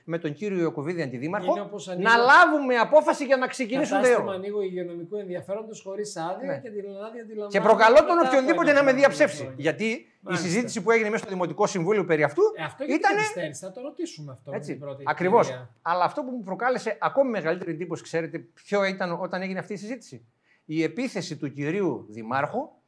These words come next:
Speaker 1: στον αντιδήμαρχό του, τον κύριο Ιακωβίδη, λες και ο Δήμαρχος τότε κατάλαβε ότι εκτε-, εκτελούνται αυτά τα έργα στην πόλη, όπου του είπε ότι «Δεν θέλω να επιτρέψεις να ξαναγίνει αυτό το πράγμα». Και ξέρετε γιατί το έκανε αυτό;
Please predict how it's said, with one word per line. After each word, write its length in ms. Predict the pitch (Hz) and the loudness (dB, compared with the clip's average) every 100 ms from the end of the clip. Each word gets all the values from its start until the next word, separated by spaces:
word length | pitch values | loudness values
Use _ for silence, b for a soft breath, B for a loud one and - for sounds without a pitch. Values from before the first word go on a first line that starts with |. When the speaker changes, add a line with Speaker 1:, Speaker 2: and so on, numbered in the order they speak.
| _ | _
Speaker 1:
στον 280 | - - 160 | -16 -8 -6
αντιδήμαρχό 680 | 156 143 147 233 175 - 185 | -4 -4 -6 -4 -4 -4 -6
του, 80 | 147 | -8
τον 160 | 127 | -12
κύριο 300 | 117 180 180 | -8 -6 -4
Ιακωβίδη, 760 | 139 120 117 107 135 196 339 - _ _ | -4 -4 -8 -8 -6 -6 -8 -12 _ _
λες 200 | 180 269 | -8 -8
και 80 | - | -6
ο 60 | 226 | -6
Δήμαρχος 540 | 294 285 - 269 - _ _ _ | -4 -4 -2 -4 -6 _ _ _
τότε 180 | 359 427 | -8 -6
κατάλαβε 440 | 370 202 160 151 143 | -2 2 4 4 2
ότι 440 | 131 143 135 - _ | -2 -6 -8 -12 _
εκτε-, 380 | 170 156 - 170 | -6 -4 -2 -2
εκτελούνται 520 | 170 170 165 185 180 | -2 0 2 2 2
αυτά 200 | 156 175 | 0 0
τα 100 | 165 | 2
έργα 180 | 170 175 | 2 2
στην 200 | - 143 | -4 -6
πόλη, 420 | 139 156 254 359 - _ | -2 -2 -2 -6 -14 _
όπου 260 | 214 220 254 | 0 2 0
του 120 | 269 | 0
είπε 180 | 330 339 | 4 4
ότι 340 | 311 294 - - _ _ | 4 2 -4 -14 _ _
«Δεν 260 | 160 285 359 | 2 4 6
θέλω 280 | 330 359 330 | 6 6 4
να 60 | 339 | 2
επιτρέψεις 500 | 339 294 359 339 277 | 0 0 -2 -4 -4
να 100 | 339 | -2
ξαναγίνει 480 | 320 320 277 359 | 0 0 0 -2
αυτό 160 | 330 330 | -2 -2
το 80 | 269 | 0
πράγμα». 280 | 294 330 330 320 - _ _ _ _ _ | 4 4 2 -2 -14 _ _ _ _ _
Και 100 | 143 | -14
ξέρετε 320 | - 139 123 | -6 -4 -4
γιατί 140 | 131 135 | -6 -6
το 60 | |
έκανε 180 | 151 170 | -4 -4
αυτό; 440 | 208 415 - - | -4 -6 -6 -10